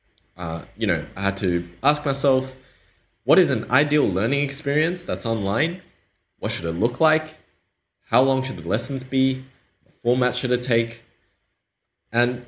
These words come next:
today, online courses are numbering in the hundreds of thousands. So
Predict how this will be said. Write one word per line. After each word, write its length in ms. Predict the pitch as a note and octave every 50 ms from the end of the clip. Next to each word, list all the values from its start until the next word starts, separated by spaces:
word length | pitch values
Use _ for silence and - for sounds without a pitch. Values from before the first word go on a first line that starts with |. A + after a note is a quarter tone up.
| - -
today, 600 | - - A#2 E3 G3+ G#3+ D#3+ C#3+ C#3+ - - - -
online 380 | - D#3 F#3+ G#3 F#3+ F3 D3+ B2+
courses 400 | - D3 E3 F#3 - A#2+ G2 G2
are 80 | G2+
numbering 380 | G2+ G#2 A2 A2+ A2 A2+ A2 A#2
in 100 | G2+ F#2+
the 120 | F#2+ F#2+
hundreds 440 | F#2 - - B2+ D3 C#3+ C#3+ B2+ -
of 120 | G#2 - -
thousands. 640 | A2 A2+ B2+ C3 B2 G#2 E2+ - - - - - _ _ _ _ _ _ _ _ _
So 280 | - G#2+ G2+ G#2 G#2